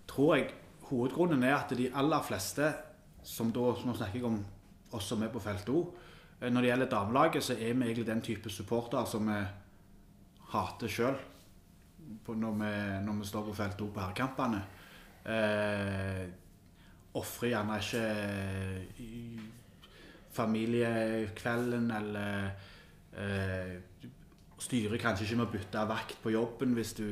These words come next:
hvis du jobber når det spilles kamper. Eh, kanskje ikke dagsformen helt der at du valgte å gå på kamp i dag.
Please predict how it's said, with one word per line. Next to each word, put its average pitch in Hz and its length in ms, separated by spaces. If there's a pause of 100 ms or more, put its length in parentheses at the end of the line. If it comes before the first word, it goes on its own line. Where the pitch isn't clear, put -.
(120)
hvis 101 160
du 107 80
jobber 104 340
når 110 160
det 104 80
spilles 101 300
kamper. 110 560 (720)
Eh, 95 1120 (220)
kanskje 101 420
ikke 101 300
dagsformen 107 560
helt 101 200
der 101 200
at 95 240
du 98 80
valgte 98 320
å 98 80
gå 95 80
på 95 160
kamp 120 240
i - 20
dag. 139 240